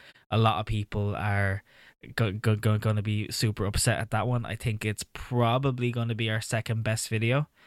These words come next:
which I, I, is high praise for ourselves, I know, but I'm proud of the videos that we put out, and I know Mike is too. So when it comes to, uh, emotional videos, this is gonna be up there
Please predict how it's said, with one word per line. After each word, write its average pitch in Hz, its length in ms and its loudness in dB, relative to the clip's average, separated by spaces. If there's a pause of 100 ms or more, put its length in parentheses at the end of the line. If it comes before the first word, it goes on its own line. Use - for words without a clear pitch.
(260)
which - 420 2 (500)
I, 117 200 4 (100)
I, 110 140 4
is 127 160 2
high 131 200 4
praise 123 360 -2
for 123 140 -2
ourselves, 117 500 -2
I 110 80 0
know, 113 240 0
but 113 80 -2
I'm 95 120 -4
proud 107 280 0
of 104 80 0
the 107 80 -2
videos 107 260 0
that 107 80 -2
we 85 80 -2
put 98 180 0
out, 107 140 0
and 101 100 -6
I 107 40 0
know 104 120 0
Mike 104 240 -2
is 104 120 -4
too. 107 240 2 (420)
So 113 420 2 (840)
when 131 260 4
it 117 80 0
comes 117 360 0
to, 110 200 0
uh, 104 400 0
emotional 107 460 0
videos, 101 380 0
this - 180 -4
is 101 100 -4
gonna 101 200 0
be 98 360 -2
up 110 200 -2
there 101 240 -2